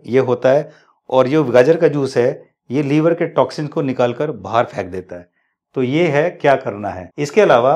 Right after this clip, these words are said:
आपको चुकंदर का जूस लेना है। चुकंदर का जूस आपको वन फिफ्टी एम एल लेना है, और ये भी आपको after lunch वन मंथ आपको ये पीना है।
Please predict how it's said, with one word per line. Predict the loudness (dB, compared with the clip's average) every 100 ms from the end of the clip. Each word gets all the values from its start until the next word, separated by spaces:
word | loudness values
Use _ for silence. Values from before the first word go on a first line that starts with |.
| 2
आपको | 2 2 0
चुकंदर | -6 -6 -4 0 0
का | 0
जूस | 0 -2 0
लेना | 0 0
है। | -2 -6 _ _ _ _
चुकंदर | -6 -6 0 0
का | 0
जूस | -2 -6 -4
आपको | -2 -2 -2 -4 -6 -4
वन | -4 -4
फिफ्टी | -6 -6 -4 -4
एम | -2 -2
एल |
लेना | -2 -2 -2
है, | -2 -4 -8 _ -6
और | -4
ये | 0 0
भी | 2
आपको | 2 0 0 -2 -2 -4
after | -4 -2 0
lunch | 2 2 -2 _ _ _ _ _ 2
वन | 2 4
मंथ | 0 0
आपको | 0 -2 0
ये | 0
पीना | 0 -4 -2 -2
है। | -2 -6